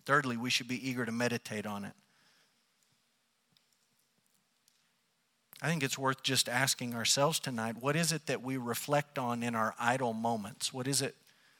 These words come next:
that our mind tends to go to? Maybe we flip that and say, "What is it that our mind goes to in our anxious, busy, fretful moments?" I think in both of those cases, you could say, uh,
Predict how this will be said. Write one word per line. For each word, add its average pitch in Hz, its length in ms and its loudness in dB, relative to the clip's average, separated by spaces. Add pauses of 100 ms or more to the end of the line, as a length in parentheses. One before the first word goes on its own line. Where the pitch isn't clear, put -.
(140)
that 123 140 0
our 117 100 2
mind 117 600 2 (640)
tends 127 320 2
to 117 120 -6
go 110 240 -2
to? 95 340 -12 (1400)
Maybe 151 260 4
we 127 180 0
flip - 380 0
that 123 240 4
and 127 80 0
say, 131 160 2
"What 135 220 2
is 170 140 4
it 147 120 -2
that 139 120 2
our 123 120 4
mind 139 340 2
goes 135 240 2
to 135 160 -2
in 120 100 0
our 113 200 2
anxious, 139 500 2
busy, 127 480 2
fretful 170 540 2
moments?" 92 680 -6 (1800)
I 139 60 -4
think 156 160 4
in 139 120 4
both 139 300 6
of 175 100 2
those 123 200 4
cases, 156 500 4
you 131 80 0
could - 140 -2
say, 131 300 4
uh, 123 140 -2